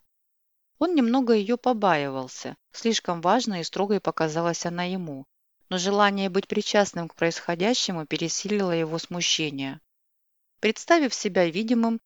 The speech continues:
ангелочек подошёл к девушке совсем близко и взволнованно спросил:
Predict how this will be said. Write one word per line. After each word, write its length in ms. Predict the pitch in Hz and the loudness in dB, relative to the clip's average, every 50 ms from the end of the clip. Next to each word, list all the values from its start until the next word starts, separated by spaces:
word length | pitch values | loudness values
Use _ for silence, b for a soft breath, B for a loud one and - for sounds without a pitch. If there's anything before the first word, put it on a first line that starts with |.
| _ _ _ | _ _ _
ангелочек 500 | 214 214 220 240 294 370 - - 247 - | -4 0 2 4 4 4 4 2 0 2
подошёл 420 | - 208 196 202 202 - 226 220 | 0 2 2 2 2 4 4 2
к 60 | 202 | 4
девушке 440 | 175 202 214 202 190 - - - 180 | 4 2 2 2 2 -2 -4 -6 -8
совсем 480 | - - 180 170 - - - 175 170 160 | -4 -4 -4 -4 -4 -8 -8 -8 -8 -6
близко 400 | 175 190 269 339 - - - 208 | -2 0 0 0 0 0 0 0
и 20 | |
взволнованно 720 | 175 160 170 170 170 175 180 196 214 220 220 220 220 226 220 | 0 2 0 0 0 0 0 0 0 2 2 2 2 0 -2
спросил: 640 | - _ 226 240 254 - - - - 151 139 131 | 0 _ 2 2 2 0 -6 -10 -8 -8 -8 -10